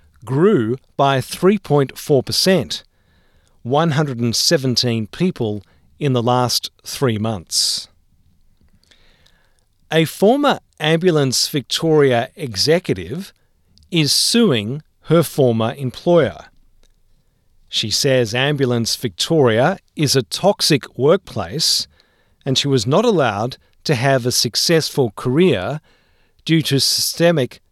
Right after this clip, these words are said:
discrimination. Tracy Tobias alleges she was denied the same benefits and conditions as her male counterparts.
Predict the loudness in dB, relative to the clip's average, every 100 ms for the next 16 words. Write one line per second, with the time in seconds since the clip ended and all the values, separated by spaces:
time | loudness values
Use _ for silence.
0 | -8 -4 -2 0 2 2 2 2 -4 -8
1 | -20 _ _ _ _ _ _ _ _ _
2 | _ _ _ _ _ -2 0 2 0 -2
3 | -2 -6 -2 0 0 0 -2 -2 -4 -4
4 | -10 _ _ _ _ -6 0 0 2 2
5 | 2 0 -4 -2 0 0 0 -2 0 2
6 | 2 2 0 -2 0 2 4 2 2 2
7 | 0 0 -2 -2 -6 -6 -2 -2 -2 -2
8 | 0 2 0 -2 -6 -4 -6 -6 _ _
9 | _ _ -2 0 2 2 2 2 2 2
10 | 0 -2 0 0 0 -4 -8 -8 -10 -6
11 | -6 -8